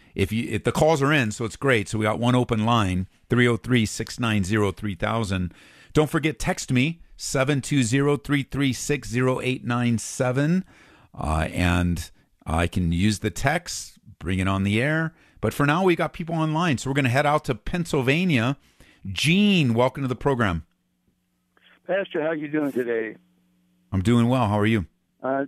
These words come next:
Speaker 2: I'm fine. I have
Speaker 1: Okay.
Speaker 2: one question for you. <clears throat> What, what version of the, of the Bible do you study out of, that you really study out of?
Speaker 1: <clears throat>
Speaker 2: What version?
Speaker 1: The New King James Version. The New King
Speaker 2: Okay.
Speaker 1: James Version.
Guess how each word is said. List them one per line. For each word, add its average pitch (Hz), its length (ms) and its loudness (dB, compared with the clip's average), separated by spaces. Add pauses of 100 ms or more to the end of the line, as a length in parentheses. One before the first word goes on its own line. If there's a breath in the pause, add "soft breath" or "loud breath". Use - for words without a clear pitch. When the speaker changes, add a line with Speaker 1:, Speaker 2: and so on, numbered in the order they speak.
Speaker 2:
I'm 156 420 -4 (120)
fine. 127 380 -6 (420 loud breath)
I 156 140 -2
have 160 300 -4
Speaker 1:
Okay. - 160 0
Speaker 2:
one 170 80 0
question 175 460 -6
for 127 120 -2
you. 135 80 -8 (100)
<clears throat> 170 440 -4 (180)
What, 165 280 -2 (140)
what 170 260 -8
version 175 600 -4
of 139 180 -4
the, 127 100 -4 (280)
of 120 120 -6
the 120 100 -2
Bible 151 460 -4
do 127 100 -8
you 127 200 0
study 123 440 -4
out 120 180 -4
of, 110 200 -4 (460)
that 120 200 -6
you 135 160 2
really 139 400 0
study 123 300 -4
out 117 160 -6
of? 113 240 -8
Speaker 1:
<clears throat> - 240 -2
Speaker 2:
What 131 140 -6
version? 123 360 -4
Speaker 1:
The 104 140 2
New 120 420 2
King 120 320 -2
James 107 320 -2
Version. 80 440 -2
The 85 100 0
New 113 360 4
King 98 260 -2
Speaker 2:
Okay. 90 180 0
Speaker 1:
James 80 180 -4
Version. 73 400 -10